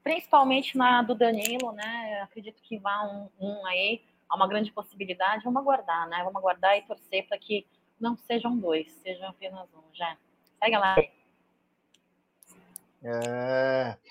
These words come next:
Speaker 2: é isso aí. Bom, vamos lá, então. É, falamos isso, sábado tem derby, nós vamos ter toda a cobertura. Hoje à noite tem live aqui no canal.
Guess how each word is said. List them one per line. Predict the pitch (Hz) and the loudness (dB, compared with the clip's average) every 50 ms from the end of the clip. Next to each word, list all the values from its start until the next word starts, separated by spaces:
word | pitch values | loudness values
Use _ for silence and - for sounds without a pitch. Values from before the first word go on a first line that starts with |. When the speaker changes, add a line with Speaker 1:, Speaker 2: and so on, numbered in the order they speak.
| - - - - _ - - | -20 -20 -20 -20 _ -4 -2
Speaker 2:
é | 139 143 151 | 0 0 0
isso | 143 - - 180 175 | 0 0 4 6 8
aí. | 165 147 147 147 147 147 | 8 8 6 2 0 -2
Bom, | 131 120 180 175 147 120 131 147 | 0 2 2 2 2 0 0 6
vamos | 180 247 262 220 180 | 8 8 8 8 4
lá, | 175 185 190 190 | 4 6 4 4
então. | 185 - - 202 214 196 - - - - - - | 2 4 4 4 4 4 0 -14 -20 -14 0 8
É, | - 202 202 202 202 196 196 196 190 - - _ _ _ - | 10 12 12 12 12 12 12 12 10 6 -8 _ _ _ -2
falamos | - - 202 208 226 240 233 208 170 | 8 10 12 12 12 10 8 6 2
isso, | 247 240 - - | 2 0 0 6
sábado | - 247 254 254 240 208 226 | 8 8 10 10 8 6 6
tem | 190 226 214 180 151 | 4 4 2 2 8
derby, | 131 156 190 214 202 208 | 10 10 10 10 8 4
nós | 214 196 | 0 0
vamos | 240 247 | 0 2
ter | 262 254 | 0 0
toda | - 277 247 269 | 2 8 8 8
a | 254 | 10
cobertura. | - 226 180 180 170 - 202 220 214 196 - - | 10 8 8 8 4 4 4 4 4 4 4 6
Hoje | 208 233 254 277 269 190 214 240 | 6 8 8 8 6 6 6 6
à | 202 185 | 6 6
noite | 185 185 190 208 214 196 196 - 165 | 4 2 2 4 4 4 2 0 -4
tem | - 180 160 | -4 -4 -2
live | 151 147 156 170 175 147 156 | 2 4 6 6 6 4 2
aqui | 143 - - | -2 -4 -6
no | 147 143 131 | -10 -10 -8
canal. | - 113 107 113 123 147 170 175 175 170 | -8 -10 -8 -6 0 2 2 2 0 -2